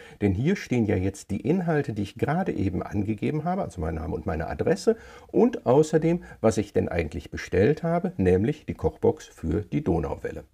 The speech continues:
Wir haben hier also jetzt einen einfachen Webshop, tatsächlich nur die Simulation eines Webshops, denn wir haben keinerlei Daten irgendwo hingesendet und nicht wirklich etwas bestellt,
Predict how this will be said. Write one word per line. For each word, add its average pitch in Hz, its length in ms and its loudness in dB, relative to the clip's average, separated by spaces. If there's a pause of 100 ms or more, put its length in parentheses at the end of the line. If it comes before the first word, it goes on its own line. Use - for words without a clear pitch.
(400)
Wir 90 120 2
haben 90 160 4
hier 113 200 6
also 113 160 2
jetzt 101 240 4
einen 80 200 -4
einfachen 95 440 2
Webshop, 208 400 0 (140)
tatsächlich - 640 0
nur 98 100 6
die 104 80 4
Simulation 107 640 4
eines 78 260 -4
Webshops, - 380 -4 (320)
denn 98 140 4
wir - 80 2
haben 95 160 2
keinerlei 139 480 2
Daten 113 440 0
irgendwo 107 400 4
hingesendet 101 600 2
und - 80 -4
nicht 82 180 -2
wirklich 87 300 2
etwas - 280 -6
bestellt, 107 460 2